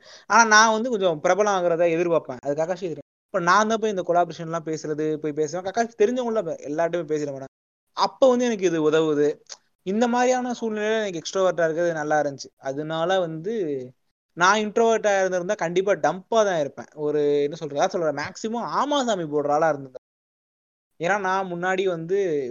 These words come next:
பயந்து ஒரு அமைதியான சுபாவத்துல இருக்கும்போது அப்படிதான் இருந்தேன். இப்ப கொஞ்சம் வாயெல்லாம் பேசுறேன், இப்பதான் வந்து நானா முடிவெடுக்கிற அந்த இதெல்லாம் வந்துச்சு. அஹ், ஆனா இது, இதுல ஒரு ஃபால்ட்டுமே இருக்கு. எக்ஸ்ட்ராவர்ட்டா இருக்கிறதுல வந்து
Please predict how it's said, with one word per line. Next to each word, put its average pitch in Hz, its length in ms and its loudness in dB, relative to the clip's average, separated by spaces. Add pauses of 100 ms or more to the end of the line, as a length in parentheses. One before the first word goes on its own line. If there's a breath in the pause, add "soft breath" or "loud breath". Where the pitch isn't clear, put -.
(100)
பயந்து 190 500 -2
ஒரு 165 220 0
அமைதியான 175 460 -4 (240)
சுபாவத்துல 156 540 -2
இருக்கும்போது 143 440 -8
அப்படிதான் 160 320 -6
இருந்தேன். 170 360 -10 (680)
இப்ப 202 140 -4
கொஞ்சம் 185 300 -2
வாயெல்லாம் 180 440 0
பேசுறேன், 160 520 -4
இப்பதான் 196 460 0
வந்து 185 180 -6
நானா 160 360 -6
முடிவெடுக்கிற 151 540 -6
அந்த 135 160 -10
இதெல்லாம் 131 340 -8
வந்துச்சு. 131 380 -10 (560)
அஹ், 165 220 -8
ஆனா 226 220 4 (100)
இது, 240 260 4
இதுல 208 280 0 (280)
ஒரு 180 180 0
ஃபால்ட்டுமே 254 540 0
இருக்கு. 160 220 -2
எக்ஸ்ட்ராவர்ட்டா 165 460 0
இருக்கிறதுல 131 540 -6
வந்து 135 280 -6